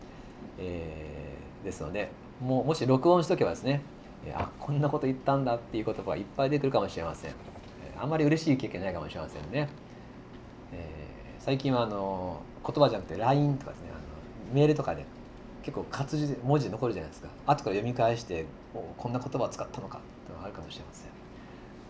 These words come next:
えー、この間、あの、代表役員の川口達也牧師、まあ、私はたっちゃんって言うんですけどね、たっちゃんとですね、えー、ラインをしてました。で、その中で、わ-、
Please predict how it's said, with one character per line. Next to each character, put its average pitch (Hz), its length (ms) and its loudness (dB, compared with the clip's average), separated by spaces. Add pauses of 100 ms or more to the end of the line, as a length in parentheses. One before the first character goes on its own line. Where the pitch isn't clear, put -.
(340)
え 113 600 -2 (340)
ー、 - 20 -16
こ 143 60 4
の 143 60 10
間、 139 220 10
あ 127 100 6
の、 123 280 2 (480)
代 135 120 6
表 131 120 6
役 127 240 4
員 113 80 2
の 98 100 -4
川 135 260 8
口 92 280 -4 (140)
達 101 260 -4
也 80 140 -4
牧 78 100 -10 (100)
師、 - 100 -10 (280)
ま - 60 -10
あ、 78 140 -10
私 - 100 -10
は - 60 -8
た 170 120 6
っ 190 160 4
ち - 80 0
ゃ 95 60 2
ん - 40 0
っ - 40 -2
て 76 80 -8
言 82 100 -10
う - 20 -8
ん 76 40 -8
で 73 60 -10
す - 60 -14
け - 60 -12
ど - 60 -10
ね、 110 120 -8 (500)
た 135 100 6
っ 131 60 4 (120)
ち - 80 -4
ゃ 87 40 -2
ん - 40 -2
と - 240 -10
で 65 80 -12
す - 140 -12
ね、 92 220 -6 (400)
え - 20 -8
ー、 - 20 -8
ラ 101 120 2
イ 117 100 -2
ン 110 40 -4
を 110 40 -6
し - 60 -10
て 95 80 -6
ま 85 100 -6
し - 60 -12
た。 - 100 -10 (1200)
で、 113 60 -8
そ 151 100 2
の 170 60 4
中 180 240 6
で、 117 260 6
わ-、 135 160 0